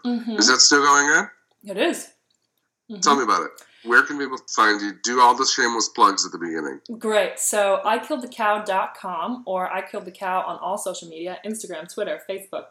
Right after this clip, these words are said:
Speaker 1: boom.
Speaker 2: I Killed the Cow.
Speaker 1: I Killed the Cow, yes. Mm-hmm.
Speaker 2: Done.
Speaker 1: Um,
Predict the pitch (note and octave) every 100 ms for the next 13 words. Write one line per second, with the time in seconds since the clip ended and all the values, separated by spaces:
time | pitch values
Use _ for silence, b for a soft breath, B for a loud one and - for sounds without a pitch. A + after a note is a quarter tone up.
0 | - G3+ F#3+ D#3+ E3+ _ - A#2 C3+ C#3
1 | - C#3+ B2+ A#2+ G#2+ G#2 G#2+ G#2+ - F#2
2 | G#2 G#3+ G#3+ G#3 - A3 G3 F3 G#3 G3
3 | F#3+ - F#3 - - F3+ - - - _
4 | _ _ - G3+ G#3 G#3 - - - B
5 | B B B A3 A3+ A3 G#3+ G#3 G3+